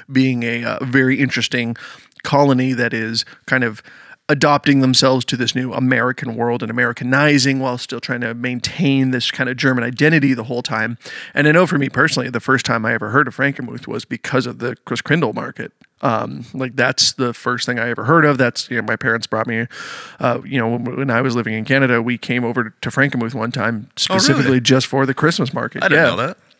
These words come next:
Speaker 2: That's cool.
Speaker 1: Yeah, that was, like, the first time I had ever come to Frankenmuth. That was the first time I had ever heard of Frankenmuth.
Speaker 2: Mm-hmm.
Speaker 1: And really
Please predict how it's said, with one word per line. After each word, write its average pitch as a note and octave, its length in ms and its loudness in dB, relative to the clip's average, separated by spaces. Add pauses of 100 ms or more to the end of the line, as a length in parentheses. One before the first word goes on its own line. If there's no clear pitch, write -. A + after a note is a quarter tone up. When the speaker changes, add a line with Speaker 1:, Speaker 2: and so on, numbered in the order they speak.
(160)
Speaker 2:
That's - 140 -12
cool. C3+ 200 -6
Speaker 1:
Yeah, F3 140 6
that C3 120 2
was, B2 140 0
like, B2 100 2
the F#3 120 2
first C#3 180 4
time C3+ 140 2
I C3 40 4
had C3 100 4
ever B2+ 120 2
come D3+ 160 0
to D3+ 60 2
Frankenmuth. D3 400 4
That B2+ 100 4
was A#2+ 80 -2
the A#2+ 100 -4
first A#2 220 -4
time B2 180 0
I B2 60 0
had A#2+ 120 2
ever A#2+ 340 -4
heard B2+ 420 0 (140)
of C#3+ 160 -2
Frankenmuth. D3+ 480 -2
Speaker 2:
Mm-hmm. A2 480 -8
Speaker 1:
And B2+ 340 4
really C3 520 4